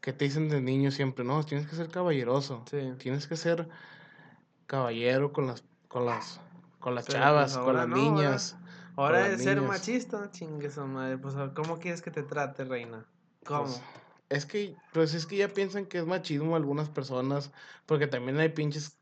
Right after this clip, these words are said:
Speaker 1: vatos caballerosos bien forzados, güey.
Speaker 2: Ah, sí,
Speaker 1: Que
Speaker 2: tampoco
Speaker 1: la
Speaker 2: hay que
Speaker 1: fuerzan bien mal.
Speaker 2: forzarla, güey.
Speaker 1: O sea, no, es con cosas de, por ejemplo, güey, está este modal de,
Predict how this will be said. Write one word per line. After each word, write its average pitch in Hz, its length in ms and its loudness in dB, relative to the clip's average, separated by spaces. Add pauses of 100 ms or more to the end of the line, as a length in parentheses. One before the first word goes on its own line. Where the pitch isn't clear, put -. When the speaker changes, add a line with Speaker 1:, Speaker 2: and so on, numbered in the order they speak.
Speaker 1:
vatos 131 320 -4
caballerosos 127 640 0
bien 127 240 0
forzados, 127 560 0
güey. 101 240 -8 (240)
Speaker 2:
Ah, 208 180 2
sí, 180 200 -8
Speaker 1:
Que 196 80 -4
Speaker 2:
tampoco 117 140 0
Speaker 1:
la 107 120 0
Speaker 2:
hay - 80 0
que 131 120 0
Speaker 1:
fuerzan 131 160 0
bien 131 180 -2
mal. 123 100 -6
Speaker 2:
forzarla, 131 240 -8
güey. 117 100 -12 (180)
Speaker 1:
O 139 120 -2
sea, 147 80 0
no, 254 280 2
es 160 100 2
con 202 160 0
cosas 202 420 2
de, 190 220 2
por 151 160 2
ejemplo, 185 380 2
güey, 113 220 4 (360)
está 127 240 2
este 127 220 4
modal 156 680 8
de, 127 640 2